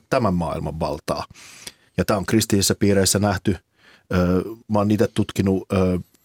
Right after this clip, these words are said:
tuhat kahdeksansataaluvun jälkipuoliskon, tuhat yhdeksänsataaluvun alun suomalaisia pappeja, kirkonmiehiä. Monet tulkitsi tämän nimenomaan niin, että,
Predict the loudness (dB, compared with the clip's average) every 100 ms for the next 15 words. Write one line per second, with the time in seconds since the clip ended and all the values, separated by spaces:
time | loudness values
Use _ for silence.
0 | -10 -2 -2 0 0 0 -2 0 2 2
1 | 2 -2 -2 -2 -2 -2 -2 0 0 0
2 | -2 0 0 0 0 2 2 2 2 2
3 | 0 0 -2 0 -2 -2 -6 -14 -18 -20
4 | _ -2 -2 0 0 2 2 2 0 0
5 | 0 0 0 -2 -2 0 0 0 0 0
6 | 0 0 0 -4 -4 -6